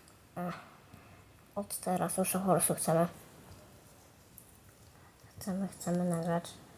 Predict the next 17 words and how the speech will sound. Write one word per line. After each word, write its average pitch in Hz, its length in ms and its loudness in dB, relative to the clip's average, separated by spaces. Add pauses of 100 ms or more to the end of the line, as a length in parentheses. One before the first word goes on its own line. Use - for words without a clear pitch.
(680)
Brakuje 180 320 -4
nam 160 220 0 (100)
około 160 220 -2
trzech 180 220 -8 (100)
winów 170 320 2 (140)
i 175 180 0 (880)
jestem, 202 380 2 (760)
y, 180 240 0
cicho, 190 380 0 (240)
bo 180 260 -2 (680)
jak - 80 -6
to - 180 -6
nagrywam, 190 560 4
to 190 160 2
jest, - 460 -2
y, 175 280 8 (1800)
dwudziesta, 190 720 0